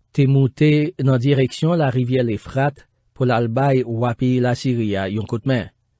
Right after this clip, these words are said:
wa Jozyas sòti al kontre l pou anpeche li pase rive bò lavil Megido.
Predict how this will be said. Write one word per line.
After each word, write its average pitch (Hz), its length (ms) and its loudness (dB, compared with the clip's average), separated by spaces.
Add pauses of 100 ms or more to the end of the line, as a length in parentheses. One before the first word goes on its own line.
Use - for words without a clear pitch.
(440)
wa 113 260 0
Jozyas 123 640 0
sòti 120 280 -2
al 117 120 -4
kontre 131 380 -2
l 123 140 0
pou 113 160 -4
anpeche 113 320 -4
li 107 120 -2
pase - 460 -6 (760)
rive 131 400 2
bò 127 160 0
lavil 123 380 0
Megido. 120 560 0